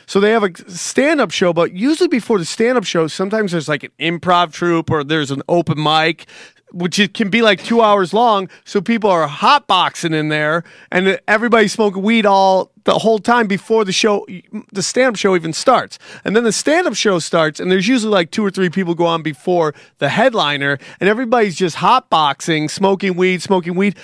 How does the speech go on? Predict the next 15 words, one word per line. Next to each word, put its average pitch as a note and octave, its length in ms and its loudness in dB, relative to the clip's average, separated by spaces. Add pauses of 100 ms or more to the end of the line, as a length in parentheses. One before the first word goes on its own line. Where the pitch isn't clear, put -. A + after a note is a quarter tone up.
(140)
So - 140 -8
when A#3+ 120 -2
you C#4 100 0
walk B3+ 320 0
out, B3+ 260 0 (160)
you're F3+ 160 0
just G3+ 220 -6
walking G#3+ 300 -6
into G#3 260 -4
this, E3 240 -4 (260)
just - 260 -8
this D#3+ 240 -6 (580)
room B3 400 2
of D3 240 -6
fucking - 720 -16